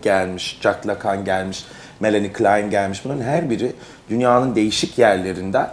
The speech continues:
çok ciddi anlamda bilimsel çalışmalar yaparak hani sadece bu işin günah çıkarıp gidip konuşup anlatmayla değil, aynı zamanda da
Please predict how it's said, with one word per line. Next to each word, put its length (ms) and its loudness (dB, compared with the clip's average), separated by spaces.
çok 240 -6
ciddi 340 4
anlamda 440 4
bilimsel 400 2
çalışmalar 560 2
yaparak 560 4
hani 200 2
sadece 640 4
bu 80 2
işin 320 0
günah 340 0
çıkarıp 440 -2
gidip 260 -8
konuşup 480 -4
anlatmayla 880 2
değil, 440 2
aynı 220 6
zamanda 480 2
da 140 0